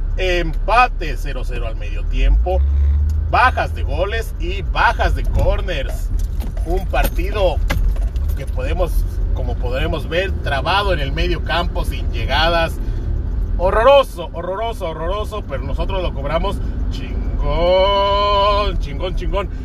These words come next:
El empate, pues, paga, ya sabe usted, tres punto veinte y tantos. El empate cero cero al medio tiempo, ya sabe usted, paga dos punto treinta y tantos. El bajas de goles, paga, el de ayer sí estuvo bien pedorro, ¿eh?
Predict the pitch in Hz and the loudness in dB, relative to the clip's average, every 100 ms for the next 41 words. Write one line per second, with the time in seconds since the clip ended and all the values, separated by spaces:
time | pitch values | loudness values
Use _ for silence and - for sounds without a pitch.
0 | - - 143 139 135 - - - - 151 | -6 -4 -2 -2 0 0 0 0 0 0
1 | 143 - - - 117 120 - - - - | 0 -2 -2 0 0 0 0 0 0 0
2 | - - 190 190 - - - 143 143 - | 0 -2 -2 0 -2 -2 -2 -2 0 0
3 | - - - 165 165 - - 165 180 220 | -2 -2 -2 -2 -2 0 0 0 2 2
4 | - 240 233 - - - - 143 135 - | 0 0 0 0 -2 -2 0 0 0 0
5 | 160 165 - - 143 - 135 135 131 - | 0 2 0 0 -2 -2 0 -2 -2 -2
6 | - - 127 - - - - 170 214 - | -2 -2 -2 -2 0 0 0 0 -2 -2
7 | - - - 233 247 - - - - - | -2 -2 0 0 0 0 0 2 2 2
8 | - - - - - 190 202 - 185 - | 2 4 4 4 2 0 -2 -2 0 0
9 | - - - - 175 160 147 139 135 135 | -2 -2 -2 -2 -2 -2 0 0 0 0
10 | - - - - - 180 175 165 - - | 0 0 -2 -2 0 0 0 -2 -2 -2
11 | - - - - - - - - 139 131 | 0 2 4 4 2 0 -2 0 0 0
12 | - - - - - - - - - - | 0 0 0 -2 0 0 0 0 2 2
13 | - - - - - - - - - - | 2 2 2 0 0 2 2 0 0 0
14 | 571 539 | 2 2